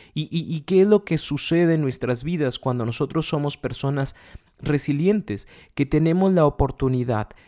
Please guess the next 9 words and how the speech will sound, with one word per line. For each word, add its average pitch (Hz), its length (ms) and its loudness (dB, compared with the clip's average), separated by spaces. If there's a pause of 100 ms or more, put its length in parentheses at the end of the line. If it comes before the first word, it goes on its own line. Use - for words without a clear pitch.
(180)
de 143 300 0
vivir 156 720 -4 (480)
algo 160 680 2 (500)
que 156 160 -2
en 160 140 0
sí 196 220 -2
mismo 185 500 0
es 120 140 -2
doloroso, 117 680 -2